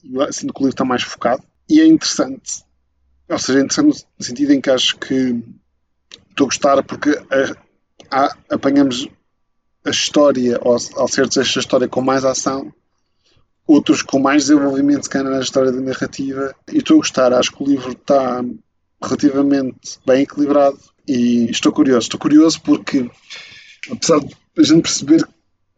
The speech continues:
mais ou menos, eh, o ponto de situação da Ciri, quando o livro começa, há, há muitos detalhes e perguntas por responder, digamos assim, e podem ser relevantes, portanto,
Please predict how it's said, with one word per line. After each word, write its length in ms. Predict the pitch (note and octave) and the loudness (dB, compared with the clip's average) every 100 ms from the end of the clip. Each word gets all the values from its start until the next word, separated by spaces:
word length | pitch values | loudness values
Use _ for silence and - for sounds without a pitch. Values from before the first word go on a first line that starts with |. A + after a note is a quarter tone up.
| - | -4
mais 160 | - | 0
ou 80 | C3 | 4
menos, 540 | D4 D#4 C#4+ - - - - | 6 6 4 -2 -6 -10 -4
eh, 260 | C#4+ - - | 0 0 -2
o 100 | - | -2
ponto 260 | - C#3+ | 2 4
de 60 | - | 4
situação 640 | D#3 - D3 - C#3+ C3 A#2+ | 0 2 2 2 2 2 2
da 140 | B2+ C3+ | 2 0
Ciri, 400 | C3+ C#3 A#2 - - _ | 0 0 -2 -6 -20 _
quando 160 | C3 C3 | -6 -4
o 60 | |
livro 140 | B2 - | -4 -4
começa, 460 | C3+ A#2+ - - _ _ | -4 -4 -6 -14 _ _
há, 420 | E3 D3 D3 - C#3 | -2 0 0 0 2
há 40 | |
muitos 380 | D3 D#3+ D#3 - | 6 6 4 -4
detalhes 420 | - - C#3+ C3+ | -6 0 2 2
e 80 | B2+ | 0
perguntas 420 | B2+ B2+ C#3 C3 | 0 0 2 0
por 100 | - | -2
responder, 460 | - - C3 B2 C#3+ | -8 -4 0 2 2
digamos 280 | D3+ C3+ B2+ | 0 -4 -4
assim, 260 | - C#3+ - _ _ - | -6 -8 -10 _ _ 0
e 80 | - | 2
podem 280 | - - D#3 | 4 4 4
ser 200 | D3+ - | 2 2
relevantes, 520 | C3+ A#2+ C3 F#3 - | 2 2 0 -2 -6
portanto, 440 | - C#3+ C3 - | -6 -2 -2 -4